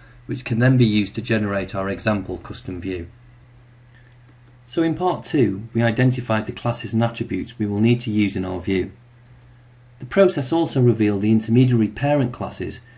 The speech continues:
which we needed to traverse to link implicit attributes to the computer system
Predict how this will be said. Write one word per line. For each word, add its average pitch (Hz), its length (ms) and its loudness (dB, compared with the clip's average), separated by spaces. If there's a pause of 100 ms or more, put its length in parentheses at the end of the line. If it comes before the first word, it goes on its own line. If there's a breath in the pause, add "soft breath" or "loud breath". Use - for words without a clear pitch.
(200 soft breath)
which - 220 -6
we 120 80 6
needed 131 300 4
to 123 100 -8
traverse 120 480 2
to 104 180 -6
link 113 460 2
implicit 104 420 -4
attributes 104 680 -6 (300 soft breath)
to 127 180 4
the 110 80 2
computer 120 420 0
system 95 540 -6